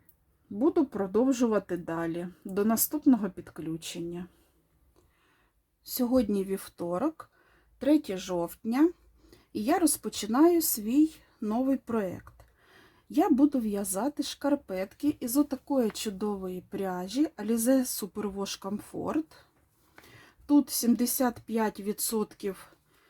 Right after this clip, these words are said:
шерсті Superwash і двадцять п'ять відсотків поліаміду.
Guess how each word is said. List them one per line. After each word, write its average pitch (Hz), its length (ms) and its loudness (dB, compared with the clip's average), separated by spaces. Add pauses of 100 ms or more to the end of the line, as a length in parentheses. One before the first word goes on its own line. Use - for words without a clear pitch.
(600)
шерсті 208 840 -2 (640)
Superwash 190 1160 -6 (480)
і 196 100 -4
двадцять 233 480 0
п'ять 220 300 -2
відсотків 247 640 -2
поліаміду. 202 1000 0